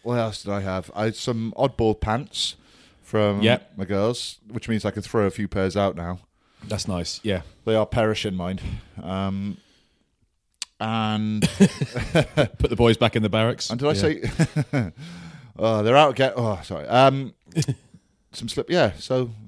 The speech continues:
Speaker 1: that's what I got,
Speaker 2: Slippers,
Speaker 1: mate.
Speaker 2: God.
Speaker 1: Mm. They're
Speaker 2: They're
Speaker 1: nice
Speaker 2: really
Speaker 1: ones, though.
Speaker 2: forty-one
Speaker 1: They're
Speaker 2: now.
Speaker 1: like little Ugg slippers, you know, 'cause I got a pair which I slip on, but when I've gotta do Zoom calls and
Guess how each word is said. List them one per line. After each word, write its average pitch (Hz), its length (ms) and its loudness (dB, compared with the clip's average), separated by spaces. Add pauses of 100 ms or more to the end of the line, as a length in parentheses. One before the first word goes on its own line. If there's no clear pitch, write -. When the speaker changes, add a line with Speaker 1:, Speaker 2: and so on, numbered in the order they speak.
(320)
Speaker 1:
that's 131 160 -10
what 139 60 -2
I - 20 -2
got, 110 180 0
Speaker 2:
Slippers, 101 200 -2
Speaker 1:
mate. - 120 -20
Speaker 2:
God. 92 320 -2
Speaker 1:
Mm. 113 380 -4 (460)
They're 123 100 2
Speaker 2:
They're 165 100 4
Speaker 1:
nice 143 160 4
Speaker 2:
really 113 80 0
Speaker 1:
ones, 87 100 -4
though. 98 80 0
Speaker 2:
forty-one 95 80 2
Speaker 1:
They're 117 80 2
Speaker 2:
now. 117 140 4
Speaker 1:
like - 100 -10 (280)
little 131 180 2
Ugg 123 180 4
slippers, 95 400 -6
you 104 60 -2
know, 90 120 0
'cause 117 120 -6
I 131 60 2
got 131 160 4
a - 120 -2
pair 110 300 2 (260)
which - 140 -8
I 117 60 -2
slip 123 300 -4
on, 87 200 0
but 104 300 -2 (720)
when 143 140 -2
I've 165 100 0
gotta 123 200 4
do 113 480 0 (720)
Zoom 110 260 -2
calls 85 480 -6
and 87 380 -8